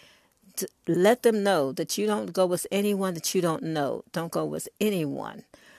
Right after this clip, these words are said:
And, and if ha-, you can even have a code word, uh, an, an unusual code word, pineapple, I don't know, something, pineapple fruitcake or something, something that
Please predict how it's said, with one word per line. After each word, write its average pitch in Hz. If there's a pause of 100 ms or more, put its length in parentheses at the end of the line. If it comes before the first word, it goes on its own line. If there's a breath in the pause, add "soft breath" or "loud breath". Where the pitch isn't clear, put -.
(160 loud breath)
And, 170
and 165
if 165
ha-, -
you 196
can 185
even 180
have 180
a 175
code 208
word, 139 (580 loud breath)
uh, 160
an, 165
an 165
unusual 190 (360)
code 196
word, 143 (260)
pineapple, 180
I 156
don't 156
know, 151
something, -
pineapple 170 (480)
fruitcake 185
or 160
something, 151 (360 loud breath)
something 226 (100)
that 165